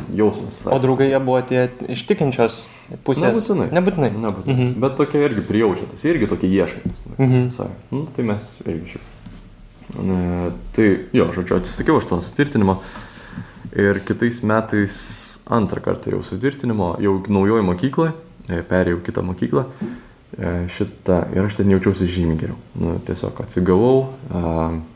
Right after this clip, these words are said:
Speaker 1: sutvirtinimą pradėjau, nu, man ten patiko iš tikrųjų. E, nu, tu, aš ir kažkaip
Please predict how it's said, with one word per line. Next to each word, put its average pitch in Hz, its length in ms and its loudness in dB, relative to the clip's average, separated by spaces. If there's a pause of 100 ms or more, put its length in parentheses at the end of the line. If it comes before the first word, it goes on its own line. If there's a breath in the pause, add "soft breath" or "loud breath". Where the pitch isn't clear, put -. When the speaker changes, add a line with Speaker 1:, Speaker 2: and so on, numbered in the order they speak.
(460)
Speaker 1:
sutvirtinimą 117 760 0
pradėjau, 98 460 2 (320)
nu, 92 280 -4
man 92 280 2
ten 90 180 2
patiko 90 540 0
iš 90 160 -4
tikrųjų. 85 400 0 (300)
E, 87 100 -4
nu, 87 260 0
tu, 92 140 -6 (640)
aš 92 280 -4
ir 90 100 2
kažkaip 98 360 -2